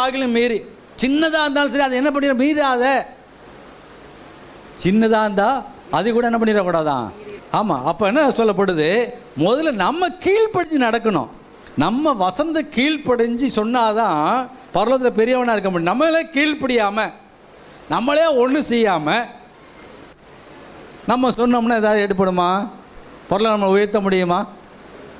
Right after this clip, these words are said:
பாருங்களேன், பரலோகத்துல சிறியவனா இருப்போம்.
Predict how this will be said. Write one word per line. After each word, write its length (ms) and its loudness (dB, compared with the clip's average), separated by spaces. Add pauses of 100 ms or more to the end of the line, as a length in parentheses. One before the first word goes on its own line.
(200)
பாருங்களேன், 460 0 (1300)
பரலோகத்துல 460 0
சிறியவனா 400 2
இருப்போம். 280 -2